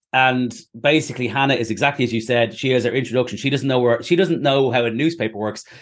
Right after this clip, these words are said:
Never mind all this stuff about, you know, all the weird stuff. So she is the eyes of the reader into this world. And by the end of the first book, she's obviously learned a lot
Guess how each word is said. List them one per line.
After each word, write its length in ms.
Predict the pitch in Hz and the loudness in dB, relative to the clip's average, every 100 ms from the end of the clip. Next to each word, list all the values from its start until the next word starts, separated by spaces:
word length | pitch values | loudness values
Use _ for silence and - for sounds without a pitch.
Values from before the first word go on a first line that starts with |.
| - | -8
Never 240 | 123 139 135 | 0 2 2
mind 260 | 131 127 | 2 2
all 140 | 120 120 | 4 2
this 140 | 113 | 0
stuff 200 | - 117 | -2 -2
about, 280 | 113 113 113 110 | 0 0 0 -2
you 100 | 120 | 0
know, 100 | 117 | 2
all 120 | 110 113 | 2 2
the 80 | |
weird 300 | 104 135 127 | 2 2 2
stuff. 300 | - 110 92 - - - _ | -2 -6 -6 -10 -20 -20 _
So 160 | - 127 | -2 0
she 420 | - 175 180 160 | 2 4 4 4
is 120 | 160 | 2
the 140 | 143 127 | 0 2
eyes 380 | 131 135 123 | 4 4 2
of 100 | 123 107 | 0 -2
the 80 | |
reader 520 | 107 127 127 110 104 - | -2 0 0 -2 -4 -2
into 380 | 123 127 123 120 | 0 0 0 0
this 220 | 110 110 | 0 -2
world. 580 | 104 110 104 90 90 - _ _ _ - | 0 0 0 -2 -8 -16 _ _ _ -2
And 160 | 117 | 2
by 140 | 123 117 | 2 4
the 140 | 131 | 4
end 180 | 139 131 | 4 2
of 40 | |
the 60 | 117 | -2
first 300 | - 117 113 | 0 -2 0
book, 140 | 110 | -4
she's 140 | 104 113 | -2 -4
obviously 280 | 104 104 | -2 -2
learned 340 | 101 117 117 110 | 0 2 0 0
a 40 | |
lot 280 | 104 104 | 0 0